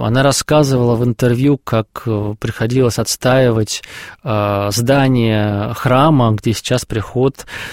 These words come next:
э, крепкий, известнейший, популярнейший в Москве, любимейший, а, приход,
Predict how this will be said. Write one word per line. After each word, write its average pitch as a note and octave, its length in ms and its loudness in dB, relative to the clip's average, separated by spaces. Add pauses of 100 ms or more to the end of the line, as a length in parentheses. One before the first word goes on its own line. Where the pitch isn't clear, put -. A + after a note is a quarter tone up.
(160)
э, A2+ 160 -2
крепкий, A2+ 800 0
известнейший, A2+ 760 0
популярнейший A2+ 800 0
в G#2 40 -6
Москве, A#2 600 -2 (300)
любимейший, A#2+ 800 2 (340)
а, G#2 1300 -2
приход, C3 540 0